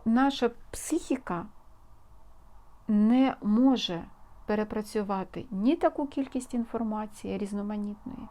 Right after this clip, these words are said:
повертаємося до блоку інформації, ми просто не можемо її засвоїти, ні кожного разу реагувати емпатично на ті чи інші події.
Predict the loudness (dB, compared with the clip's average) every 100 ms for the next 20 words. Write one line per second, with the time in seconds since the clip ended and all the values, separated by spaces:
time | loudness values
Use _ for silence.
0 | -16 -16 -16 -8 -4 -4 -2 0 0 -4
1 | -4 -4 -4 -4 -6 -8 -8 -6 -6 -8
2 | -10 -12 -14 -14 -18 -20 -20 -20 -20 -20
3 | -20 -20 -20 -20 -20 -6 -2 -2 -4 -4
4 | 0 2 2 0 -2 -2 -4 -8 -12 -6
5 | -4 -4 -6 -6 -6 -4 -6 -10 -16 -16
6 | -18 -16 -18 -4 6 10 12 10 8 6
7 | -6 -20 -20 -20 -20 -20 0 4 6 4
8 | 2 2 2 2 -2 -4 -14 -20 -20 -4
9 | 0 0 0 0 2 0 -2 -8 -6 -6
10 | -6 -4 -4 -2 -2 -2 -2 -2 -4 -6
11 | -4 -4 -4 -6 -6 -8 -8 -10 -10 -10
12 | -8 -10 -12